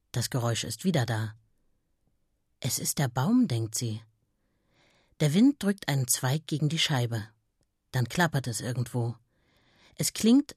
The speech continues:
als spränge die Regenrinne vom Dach. "Ein Sturm", denkt Josephine. "Ein Sturm kommt mich besuchen." "Josse, ist das Fenster zu?", hört sie eine Stimme. Es ist Mama.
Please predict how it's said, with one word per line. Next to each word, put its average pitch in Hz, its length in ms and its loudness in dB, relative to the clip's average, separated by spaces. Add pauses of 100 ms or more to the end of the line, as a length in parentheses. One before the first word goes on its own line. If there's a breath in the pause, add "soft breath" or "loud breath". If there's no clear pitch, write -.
als 151 160 2
spränge 160 320 2
die 185 120 2
Regenrinne 147 440 2
vom 131 240 0
Dach. 123 320 -2 (800)
"Ein 110 220 4
Sturm", 240 500 4
denkt 127 260 2
Josephine. 127 640 0 (480 soft breath)
"Ein 117 180 2
Sturm 262 520 4
kommt 156 260 2
mich 135 180 0
besuchen." 123 560 0 (1080)
"Josse, 330 340 8 (220)
ist - 100 2
das 339 160 6
Fenster 277 380 6
zu?", 381 200 6 (680)
hört 160 240 0
sie - 140 0
eine 147 160 2
Stimme. 131 480 -2 (760)
Es - 180 -4
ist 190 140 0
Mama. 127 400 2